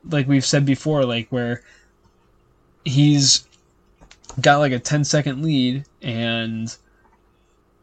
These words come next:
somebody will be catching up to him a little bit, and all of a sudden he's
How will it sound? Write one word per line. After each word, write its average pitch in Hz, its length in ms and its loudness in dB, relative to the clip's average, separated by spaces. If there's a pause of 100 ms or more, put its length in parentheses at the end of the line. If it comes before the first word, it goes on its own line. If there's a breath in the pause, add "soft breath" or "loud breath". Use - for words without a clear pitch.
(440)
somebody 139 380 2
will 131 80 0
be 127 160 2
catching 139 340 0
up 131 120 -2
to 147 140 2
him 123 80 0
a 120 60 -4
little 117 160 -4
bit, 120 180 -2
and 117 80 -10
all 123 140 0
of 123 40 0
a - 20 -4
sudden 127 200 -2
he's 120 360 -2